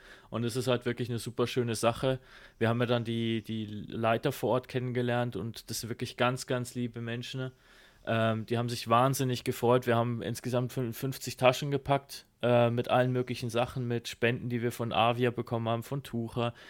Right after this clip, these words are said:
von, ähm, Supermärkten haben wir teilweise Nüsse und Mandarinen bekommen. Ähm, wer alles genau dabei war, kann ich mittlerweile leider gar nicht mehr aufzählen. Da gibt's aber dann nochmal separat ein Posting dazu. Da nochmal an der Stelle vielen Dank an alle, die da entsprechend was gespendet haben.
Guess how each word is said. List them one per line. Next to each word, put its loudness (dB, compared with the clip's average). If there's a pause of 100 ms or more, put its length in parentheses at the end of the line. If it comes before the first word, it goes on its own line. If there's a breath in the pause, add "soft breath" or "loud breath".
(180 loud breath)
von, 2
ähm, 0
Supermärkten 0
haben -4
wir -4
teilweise -4
Nüsse 2
und 0
Mandarinen 0
bekommen. 0 (440 loud breath)
Ähm, 0 (160)
wer 4
alles 4
genau 6
dabei 4
war, 0
kann -2
ich -6
mittlerweile 0
leider 2
gar 0
nicht -4
mehr 0
aufzählen. 0
Da 2
gibt's -6
aber 0
dann -6
nochmal -4
separat 0
ein -6
Posting 0
dazu. 0 (800)
Da 2
nochmal 2
an 2
der 4
Stelle 2
vielen 0
Dank 4
an 0
alle, 2
die 0
da 2
entsprechend -4
was -4
gespendet -2
haben. 0